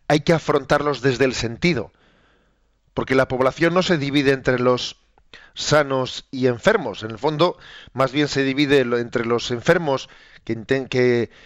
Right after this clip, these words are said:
que carecen de sentido y entre los enfermos que intentan buscar un sentido para llevar su enfermedad. O sea, que es que también es importante la clave de la cruz de Cristo para llevar nuestra enfermedad y nuestro desequilibrio interior.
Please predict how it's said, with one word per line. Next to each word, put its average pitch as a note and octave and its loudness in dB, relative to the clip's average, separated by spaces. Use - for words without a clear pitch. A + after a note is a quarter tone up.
que A#2+ -6
carecen C#3 0
de C3 0
sentido D3 0
y C#3 0
entre B2+ 0
los B2 -2
enfermos D3+ -2
que C#3 0
intentan D3 0
buscar C#3 0
un C#3 -4
sentido C3 -2
para A#2+ 0
llevar B2 2
su B2 -8
enfermedad. A#2 -2
O - -18
sea, C3 -2
que D#3 0
es D3+ -2
que F3+ -2
también C#3+ 0
es C#3 -2
importante C3+ 0
la B2 2
clave C#3+ 2
de C3 2
la B2+ 0
cruz D#3 -4
de C3+ 0
Cristo D#3 -2
para B2+ 0
llevar C3 0
nuestra C3+ -4
enfermedad B2 0
y C3+ -6
nuestro B2+ -6
desequilibrio B2 0
interior. F#2+ -4